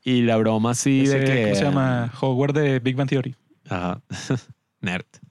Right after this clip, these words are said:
Speaker 1: <laughs> Entonces esa broma así de que aparezcan todos cantando al principio y que sea así como tan, qué sé yo, meta, está súper bien, está súper bien hecha, súper bien grabada, o sea, todos los elementos están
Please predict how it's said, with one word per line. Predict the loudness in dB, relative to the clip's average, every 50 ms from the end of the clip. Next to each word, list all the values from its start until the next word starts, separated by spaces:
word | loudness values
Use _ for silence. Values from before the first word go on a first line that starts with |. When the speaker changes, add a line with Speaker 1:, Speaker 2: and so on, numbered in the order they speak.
| _ _ -12
Speaker 1:
<laughs> | -10 -4 -4 -4 -4 -4 -8 -8 -8 _ _ -20 _ _ _ -20 -20 _ _ _ _ _ _ _ _ _ _ _ _
Entonces | -4 -4 -2 0 0 -2 0 0 0 0
esa | 0 0 0 0
broma | 0 2 2 0 0 0 0 -2
así | -2 0 0
de | 0 0 0
que | -2 -2
aparezcan | -2 0 -2 -2 -2 -2 -4 -4 -4 -2
todos | -2 -2 -2 0 -2 -2 -4
cantando | -4 -4 -4 -2 -2 -2 -2 0 0 0
al | -2 -2
principio | -2 -2 -4 -2 -2 0 0 0 0 0 0 0 0 2 2 2 2 0
y | -2
que | -2 -4 -4
sea | -2 -2 -2 -2
así | -2 -2 -4 -4
como | -4 -2 -2 -2 -2
tan, | -2 -4 -4 -4 -6 -10 -12 -14 -16 _ _ _ _ _ _ _ _ _ _
qué | -8 -4
sé | -4 -2 0
yo, | 0 0 0
meta, | 0 0 0 0 -2 -2 -2 -4 -4 -4 -8 _ _ _ _ _ -20 _ _ _ _ _ _ _
está | -8 -8 -4 -2 -2 -2 -2
súper | -2 -2 -2 0 0 0 0 2
bien, | 2 2 2 2 0 0 0 -2 -4 -6 -8
está | -8 -8 -6 -4 -4 -4
súper | -4 -4 -4 -2 0 0
bien | 2 2 2 0 0
hecha, | 0 -2 -2 -2 -4 -4
súper | -4 -4 -4 -2 0
bien | 0 0 0 0
grabada, | 0 0 0 2 0 0 0 0
o | 0 -2
sea, | -2 -2 -2 -2
todos | -2 -2 -2 0 0 0
los | 0 0
elementos | -2 0 0 0 0 -2 -2 -2 -2 -4
están | -4 -4 -4 -4 -2 -2 -2 -2 -4 -6